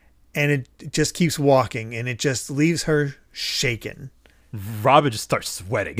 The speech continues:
Speaker 2: <laughs>
Speaker 1: Yeah.
Speaker 2: It just breaks out in a cold sweat, like, um. <laughs>
Speaker 1: Like, what the heck is C P nine?
Speaker 2: Yeah.
Speaker 1: Like, this, her past is, like, I think it's safe to say at this point, this feels like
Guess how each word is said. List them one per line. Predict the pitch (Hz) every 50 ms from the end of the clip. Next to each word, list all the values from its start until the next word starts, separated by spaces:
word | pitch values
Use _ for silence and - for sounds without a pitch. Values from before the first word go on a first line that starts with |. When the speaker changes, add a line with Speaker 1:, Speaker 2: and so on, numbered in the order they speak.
| 131 -
Speaker 2:
<laughs> | - 220 226 214
Speaker 1:
Yeah. | - 226 180
Speaker 2:
It | 139 131 123
just | 120 123 123 120 110
breaks | 135 156 156 - -
out | 165 165
in | 139 139
a | 139
cold | - - - 170 160 139 -
sweat, | - 156 147 143 135 -
like, | 143 131 117 - - - - - - - -
um. | - 143 131 123 123 123 120 120 120 120 120 120 120 139 - - - -
<laughs> | 202 - - - - - - _ - 202 - _ _ -
Speaker 1:
Like, | 139 123 117 113 - -
what | 135 123 127 156 190 208 - - -
the | 139 117 117 113
heck | 104 107 127 170 175 - -
is | 156 139 -
C | - - - 143 151
P | 139 - - 156 143
nine? | 139 131 123 117 117 117 110 107 110 110 107 101 - - _ _ _ _ - - _ -
Speaker 2:
Yeah. | - 101 98 90 80 78 - - - -
Speaker 1:
Like, | - 131 131 - - -
this, | 143 156 151 - - - - - - - - - - - - - - - - -
her | - 214 247
past | - - 190 196 202 190 170 139 -
is, | 160 147 135 - - - - - - - - - - _ - -
like, | - 165 165 156 - - _ _ - - - - - _ - - - - - - - - - - -
I | - 214 226
think | - 302 214
it's | 254 165 -
safe | 240 226 202 -
to | 190
say | - - 185 175 160
at | 147 123
this | 139 131
point, | - - 151 147 135 127 110 -
this | 170 220 254 165 -
feels | 190 202 196 185 135
like | 151 165 156 123